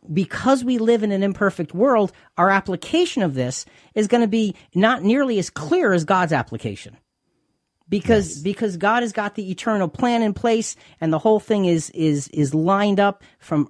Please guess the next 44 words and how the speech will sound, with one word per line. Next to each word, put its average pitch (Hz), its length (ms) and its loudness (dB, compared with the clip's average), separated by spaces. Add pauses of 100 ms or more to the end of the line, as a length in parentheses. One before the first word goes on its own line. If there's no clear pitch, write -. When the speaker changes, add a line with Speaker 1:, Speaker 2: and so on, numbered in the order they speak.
Speaker 1:
early 196 360 4
on 190 240 0
before 180 340 -2
man 180 240 0
was 175 140 -4
created 185 440 -2 (200)
till 156 260 0
way, 190 220 4
way 185 220 4
after. 165 480 -2 (180)
So 165 460 0 (420)
there's 175 260 4
a 196 60 2
difference 180 540 -2
in 170 60 -6
how 170 200 -4
we 156 160 -2
apply 165 320 -2
it. 107 120 -8
But 143 60 -12
we 208 140 -4
have 208 140 -6
to 202 60 -10
do 185 120 -6
the 175 100 -6
best 185 300 -4
we 156 100 -2
can 196 360 -6
to - 100 -10
rise 160 240 0
up 160 140 -4
to 147 100 -8
the 139 80 -4
highest 143 340 -4
standard 185 560 -2 (480)
without 180 460 -2 (100)
overstepping 208 1040 2
the 147 80 -2
boundaries 135 1000 -2 (320)
of 135 460 0
what 139 220 0
would 139 120 -2
be 127 140 -2
proper 131 680 -4